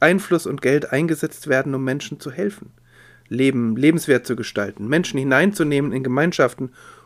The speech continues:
und Schubladen aufzubrechen. Das ist auf der einen Seite das, was die Gesellschaft von uns, von den Kirchen braucht.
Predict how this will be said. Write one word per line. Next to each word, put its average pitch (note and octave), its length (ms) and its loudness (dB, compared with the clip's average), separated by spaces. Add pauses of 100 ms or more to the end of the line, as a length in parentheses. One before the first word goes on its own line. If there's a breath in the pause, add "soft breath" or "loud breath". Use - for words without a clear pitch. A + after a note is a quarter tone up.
(100)
und F#3 160 -6
Schubladen A2 520 -4
aufzubrechen. - 840 -10 (1080 soft breath)
Das E3 140 -4
ist A3 140 2
auf G3+ 100 4
der D#3 140 6
einen F#3 220 4
Seite E3 280 4
das, C#3+ 260 0
was C#3+ 120 -8
die B2+ 100 -4
Gesellschaft A2 640 -2
von G2+ 320 -8
uns, F3 320 -2
von A2 300 -8
den A2+ 160 -14
Kirchen C3 440 2
braucht. - 480 -6